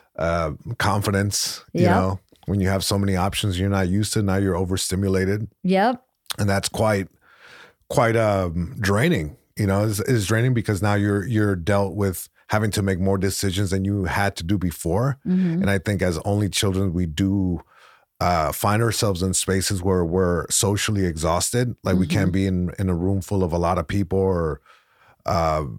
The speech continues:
Speaker 1: because of that, you know, it's like
Speaker 2: Mm-hmm.
Speaker 1: you have a lot to think about when before it's like, "Do this." It's, like, very,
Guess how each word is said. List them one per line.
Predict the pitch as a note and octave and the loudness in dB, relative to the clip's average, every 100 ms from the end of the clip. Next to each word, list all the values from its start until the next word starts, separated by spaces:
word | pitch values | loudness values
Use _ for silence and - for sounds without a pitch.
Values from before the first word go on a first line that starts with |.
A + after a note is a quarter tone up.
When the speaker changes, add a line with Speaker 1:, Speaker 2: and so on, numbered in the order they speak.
| - _ _ _ _ _ B2+ A2+ A2+ | -16 _ _ _ _ _ -8 -4 0
Speaker 1:
because | B2 - D3 | 0 2 0
of | B2 | 0
that, | D#2+ D#2 - | 0 -2 -6
you | G#2 G2 | 0 4
know, | - | 4
it's | A#3+ | 4
like | G#2 | 4
Speaker 2:
Mm-hmm. | G2+ | 2
Speaker 1:
you | |
have | G#2 F#2+ | 2 2
a | |
lot | F#2+ F#2+ F2+ | 2 0 0
to | G#2+ | -4
think | F#2+ A2+ G2+ | 0 -2 0
about | F#2+ G2 G2+ | 2 2 2
when | G2 G2+ | 0 0
before | F#2+ F2+ G#2+ G#2 | 0 -2 0 0
it's | - | 0
like, | G2 | 0
"Do | F2 B2 | 0 2
this." | C3 F#2+ A2+ | 2 0 -2
It's, | F#2+ G2+ | -2 -2
like, | F#2 | 0
very, | F#2+ G#2 G2 F2+ | 2 2 2 0